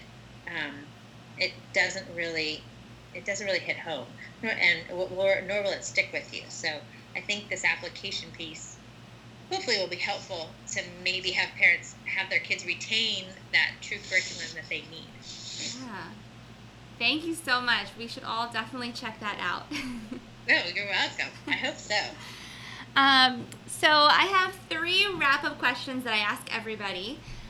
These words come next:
Speaker 2: Uh, what are stretches you are doing in your own life? And it could be anything.
Speaker 1: Well, one of the things, and you'll appreciate this,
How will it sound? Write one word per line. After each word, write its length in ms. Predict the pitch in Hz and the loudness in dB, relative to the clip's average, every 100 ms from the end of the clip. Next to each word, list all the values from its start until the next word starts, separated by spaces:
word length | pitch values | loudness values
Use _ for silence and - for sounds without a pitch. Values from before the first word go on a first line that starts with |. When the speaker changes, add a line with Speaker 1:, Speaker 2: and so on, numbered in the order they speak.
| - - | -6 4
Speaker 2:
Uh, 320 | 254 254 247 | 6 6 4
what 260 | 262 302 | 2 2
are 120 | 359 381 | 2 0
stretches 600 | - 233 - 254 247 240 | 0 -2 -2 -4 -4 -6
you 120 | 226 | -2
are 120 | 226 | -2
doing 360 | 220 226 226 226 | -4 -6 -6 -4
in 220 | 226 220 | -6 -6
your 180 | 220 208 - | -6 -6 -8
own 500 | 233 220 233 240 240 233 - 202 | -6 -6 -6 -8 -8 -10 -12 -10
life? 640 | 190 131 76 - - - - - - | -4 -4 -4 -8 -14 -16 -16 -16 -12
And 160 | 226 | -8
it 100 | 226 | -8
could 180 | 247 214 | -8 -10
be 180 | 220 202 - - | -8 -8 -12 -10
anything. 680 | 226 208 196 - - - - - - - - - - - - - - - - - - - 214 | -8 -8 -10 -12 -14 -12 -14 -14 -18 -18 -18 -18 -18 -18 -18 -18 -18 -18 -18 -18 -16 -16 -8
Speaker 1:
Well, 260 | 214 185 170 - - - - - - - - | -2 -2 -2 -8 -18 -20 -20 -18 -18 -14 -6
one 180 | 233 | -4
of 20 | 254 | -2
the 180 | 330 349 | 2 2
things, 300 | 233 202 - | 2 0 2
and 240 | 220 214 | 2 4
you'll 180 | 247 311 | 2 0
appreciate 580 | 320 254 220 202 185 175 | 0 -4 -4 0 0 2
this, 220 | 185 - | 2 2